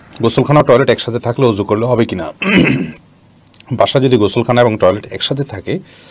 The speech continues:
সেক্ষেত্রে ভেতরে অজু করলে অজু হয়ে যাবে,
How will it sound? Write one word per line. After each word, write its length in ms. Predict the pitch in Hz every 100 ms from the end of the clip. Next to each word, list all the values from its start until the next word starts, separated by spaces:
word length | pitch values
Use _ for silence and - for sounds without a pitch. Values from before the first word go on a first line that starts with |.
| - - -
সেক্ষেত্রে 560 | - 120 131 160 196 - _ _ _ _ _ _ _ _ _ -
ভেতরে 220 | 123 147
অজু 140 | 127 123
করলে 180 | 135 123
অজু 120 | 120
হয়ে 200 | 101 156
যাবে, 240 | 101 82